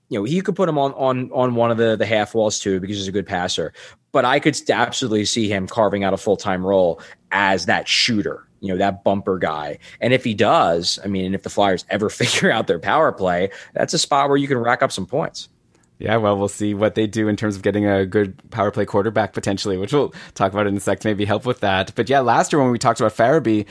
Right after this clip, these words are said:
Speaker 2: I was comparing him to Morgan Frost and kinda asking you, like, who do you think has the higher upside? And of course, you said Farabee, and you got it right this season. Obviously, it's not really fair to Morgan Frost, who lost, like, basically his entire age twenty-one season to a shoulder injury.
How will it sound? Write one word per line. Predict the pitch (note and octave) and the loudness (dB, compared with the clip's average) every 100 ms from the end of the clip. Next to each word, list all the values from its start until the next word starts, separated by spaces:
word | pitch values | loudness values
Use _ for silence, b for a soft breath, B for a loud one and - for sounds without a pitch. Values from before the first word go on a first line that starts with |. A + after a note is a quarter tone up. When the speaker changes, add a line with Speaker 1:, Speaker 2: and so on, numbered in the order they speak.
| B - | B 0
Speaker 2:
I | G#2+ | 0
was | - | 0
comparing | A#2+ B2 A2 A2 | 0 2 4 4
him | A2 | 0
to | G#2+ | 2
Morgan | A2 A2 A2+ | 2 2 2
Frost | G#2+ A2+ B2+ F#2+ - | -2 2 2 0 -2
and | |
kinda | G#2 C#2+ | 0 0
asking | G2 - G#2 | 0 0 0
you, | |
like, | G2 | 0
who | - | -2
do | G#2+ | -2
you | G#2+ | -2
think | G#2+ | -2
has | G2+ G2 | 0 0
the | G2 | 0
higher | G#2 G2+ | 0 2
upside? | A2 - F#2 F#2 B - | 2 2 2 0 B -6
And | G#2 | -4
of | G2+ | 0
course, | A#2+ G#2+ A2 | 2 2 2
you | - A2 | -2 -4
said | A2 A2 | 2 0
Farabee, | G#2 G2+ F#2+ F#2+ G#2+ | 4 2 2 2 2
and | G#2+ | 2
you | |
got | G#2 G2+ | 0 2
it | |
right | G#2 G#2 | 2 0
this | G2+ | -2
season. | G#2 A2+ | -4 0
Obviously, | A#2 B2 B2+ A2+ B B - | 0 2 0 -2 B B -4
it's | A#2+ | -2
not | C#3+ A#2 | -2 2
really | A2 | 2
fair | G#2 A2+ | 2 0
to | G#2+ | 2
Morgan | G#2+ G2+ | 0 0
Frost, | F#2+ C3 A2+ G2+ - B - | -2 2 2 2 -2 B -6
who | A2 G#2 | -4 -2
lost, | G2 A2+ G#2 G2+ - | 0 2 2 0 -2
like, | G#2+ F#2 | -2 0
basically | G#2 G2 G#2 | 0 0 -2
his | G2+ | -2
entire | G2 G#2 G2 | 0 2 2
age | E2 G2+ - | 2 -2 -2
twenty-one | G#2+ G2 F#2+ | 0 0 0
season | G#2 G2+ | -2 -4
to | G2 | -4
a | F#2+ | -2
shoulder | - A#2 A2+ | 2 2 2
injury. | - G2+ G2+ G2 | 2 0 2 0